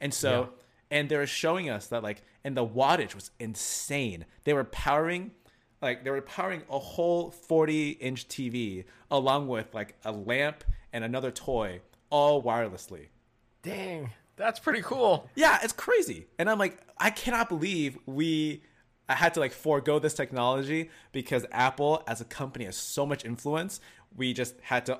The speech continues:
Speaker 1: all just, like, steamroll the entire industry towards one standard.
Speaker 2: <laughs> That's crazy.
Speaker 1: Yeah.
Speaker 2: That's pretty cool, though. I, you can see how powerful a brand can get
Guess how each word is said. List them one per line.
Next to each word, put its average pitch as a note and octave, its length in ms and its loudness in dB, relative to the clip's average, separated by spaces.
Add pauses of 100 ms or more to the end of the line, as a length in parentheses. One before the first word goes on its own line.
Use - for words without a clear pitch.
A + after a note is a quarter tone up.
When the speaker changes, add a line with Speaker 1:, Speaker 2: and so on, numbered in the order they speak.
Speaker 1:
all C3 300 6
just, C#3 160 -10
like, C3+ 100 -8
steamroll D3+ 840 -2
the A#2 80 -2
entire B2 420 -2
industry A2 340 -6
towards G2+ 260 -8
one G2 160 -8
standard. E2 460 -12 (300)
Speaker 2:
<laughs> - 320 -20
That's - 240 -12
crazy. B3+ 720 -8
Speaker 1:
Yeah. D#2 220 -6 (500)
Speaker 2:
That's G3+ 200 2
pretty F#3 200 2
cool, D3+ 220 2
though. A#2 140 6
I, C3 200 2
you E3 180 -6
can G#3+ 160 -4
see E3+ 280 -2
how D#3 240 4
powerful C3 680 4
a A2 60 2
brand A2 440 -2
can G#2 160 -6
get F#2+ 380 -4